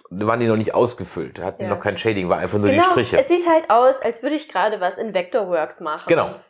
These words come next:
Speaker 1: ja, richtig.
Speaker 2: Ja, und das will ich nicht
Speaker 1: Genau.
Speaker 2: im Fernsehen
Speaker 1: So, und
Speaker 2: sehen.
Speaker 1: das war halt
Speaker 2: <laughs>
Speaker 1: damals faszinierend. Das heißt, ich bin mit dem Look aufgewachsen und fand den Look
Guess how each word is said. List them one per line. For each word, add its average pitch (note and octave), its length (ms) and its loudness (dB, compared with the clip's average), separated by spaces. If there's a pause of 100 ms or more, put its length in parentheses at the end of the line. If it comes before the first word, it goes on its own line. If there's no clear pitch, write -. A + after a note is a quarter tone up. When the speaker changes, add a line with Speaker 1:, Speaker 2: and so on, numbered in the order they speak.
(200)
Speaker 1:
ja, G2+ 120 0 (180)
richtig. - 360 -8
Speaker 2:
Ja, G#3+ 180 2
und A3 80 -6
das B3 140 -8
will C#4+ 140 -2
ich B3+ 100 -8
nicht A#3 140 -10
Speaker 1:
Genau. G#3+ 100 -10
Speaker 2:
im - 60 -20
Fernsehen G#3+ 400 -8
Speaker 1:
So, A#2 100 2
und G#2+ 80 2
Speaker 2:
sehen. A2 80 0
Speaker 1:
das C3 180 2
war D#3 120 4
halt D#3 200 0
Speaker 2:
<laughs> - 0 -
Speaker 1:
damals D#3+ 360 4
faszinierend. D3+ 480 0
Das A#2 120 -6
heißt, C3+ 180 0 (300)
ich D3+ 180 -8
bin F3 120 0
mit D3+ 140 -4
dem B2+ 160 -2
Look F3+ 260 0 (200)
aufgewachsen F3+ 1080 0 (320)
und C3 180 -6
fand D3 300 -2
den C#3+ 180 0
Look D3 300 0